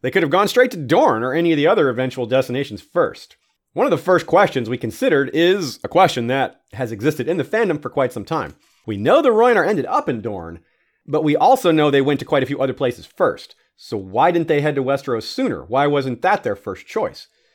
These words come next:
And the follow-up question is, why Sithorios, no matter what the other answers are?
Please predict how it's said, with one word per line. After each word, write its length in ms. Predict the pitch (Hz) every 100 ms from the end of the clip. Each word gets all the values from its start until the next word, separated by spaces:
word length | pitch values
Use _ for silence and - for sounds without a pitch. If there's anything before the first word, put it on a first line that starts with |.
| _ -
And 80 |
the 60 | 98
follow-up 380 | - 151 131 110
question 320 | 135 131 120
is, 120 | 98 - _ _ -
why 500 | 92 120 135 139 143
Sithorios, 1120 | 139 127 - 240 262 147 110 92 87 - -
no 80 | 123
matter 220 | 165 151
what 120 | 151
the 120 | 135
other 220 | 180 165 110
answers 300 | 107 120 110
are? 340 | 131 120 120